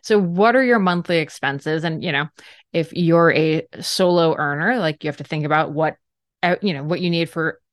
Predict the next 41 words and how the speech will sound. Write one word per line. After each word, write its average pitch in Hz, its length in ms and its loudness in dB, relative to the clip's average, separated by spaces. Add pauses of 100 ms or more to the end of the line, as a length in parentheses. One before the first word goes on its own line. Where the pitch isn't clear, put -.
(160)
everything 190 320 0
in 170 80 -4
your 156 140 -4
life. - 360 -14 (200)
If 156 200 -2
it's, - 360 -2
you 185 80 0
know, 175 60 4
you 170 200 4
and 180 80 6
a 175 60 2
partner, - 480 -2 (440)
what 180 300 0
do 208 80 0
you 196 120 2
and 190 120 2
your 175 80 0
partner 180 320 -4
need? 175 160 -2
What 160 100 -4
does 160 140 -4
your 151 80 -4
partner 156 320 -6
contribute? 165 440 -2
Okay, 156 360 -4 (200)
now 165 360 0
I 165 140 0
need 165 180 -2
to 190 40 -8
contribute, 156 600 -4 (880)
you 202 140 0
know, - 100 -6
at 185 180 -4
least 180 280 -8
forty 175 440 2
thousand 143 340 0
dollars 139 360 -2
a 139 60 -4
year. - 340 -10 (460)
Or 190 200 6
otherwise, 147 640 4